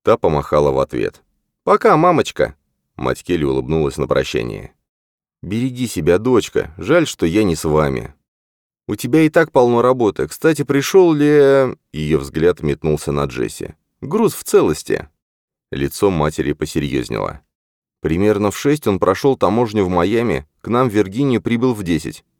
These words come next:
Потом его перевезли в институт Инстар. По правде говоря, отец всё ещё там, проверяет, всё ли готово к завтрашнему осмотру».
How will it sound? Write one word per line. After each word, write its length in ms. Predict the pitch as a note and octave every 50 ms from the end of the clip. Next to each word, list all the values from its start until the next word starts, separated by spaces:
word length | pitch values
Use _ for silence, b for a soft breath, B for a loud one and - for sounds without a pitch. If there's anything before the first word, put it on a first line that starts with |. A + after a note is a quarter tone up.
| _ _
Потом 320 | C#2+ D2 - - G#2+ G#2+
его 240 | F2 D#2+ E2 F2+ F#2
перевезли 560 | D2+ F2+ D#2+ D#2+ D2+ E2 E2 D2+ F#2+ G#2+ G#2+
в 80 | F#2 F#2
институт 480 | E2+ - - - E2 D#2 G2+ F2+ - -
Инстар. 640 | D#2+ F#2+ F#2+ E2 - - - A2+ A#2 B2+ B2+ A#2 - _ _ _ _
По 100 | - D#2
правде 300 | - G#2 G2 F2+ F2+ F2+
говоря, 320 | D#2 F2 F2+ G#2+ G#2+ A2
отец 240 | G#2 - B2 B2 -
всё 180 | - - - B2
ещё 240 | A#2+ - - C#3
там, 380 | - - A#2+ G#2 F2 C#2+ C#2 - _ _
проверяет, 560 | - F#2 G#2+ G#2+ B2+ C#3 C3 G#2+ E2 - -
всё 220 | - - - D3+ D#3+
ли 100 | C#3 A2
готово 400 | F2 G2 G2 - D3 C#3 B2+ A2
к 60 | G2
завтрашнему 640 | F#2 A#2 C3+ C3+ - - - - C3 A#2+ A#2+ B2 C3
осмотру». 560 | C3+ - A#2 G2 D#2 C#2 - - - -